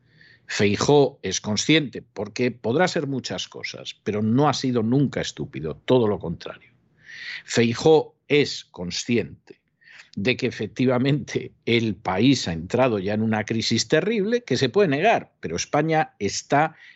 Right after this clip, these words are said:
el número uno en el índice de miseria de los países avanzados.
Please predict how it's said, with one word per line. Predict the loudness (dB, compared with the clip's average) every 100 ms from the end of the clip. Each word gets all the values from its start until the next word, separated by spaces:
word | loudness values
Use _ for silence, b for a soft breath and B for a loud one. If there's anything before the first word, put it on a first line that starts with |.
| -8
el | -4 2
número | 2 4 4 2 0 _ 2
uno | 4 6 4 -2 -8 B B
en | -2 0
el | 4 4
índice | 4 2 2 2
de | 4 4
miseria | 4 2 2 4 4 2 0
de |
los | -2 -4
países | -2 0 0 -2 -4
avanzados. | 0 0 2 2 2 -2 -8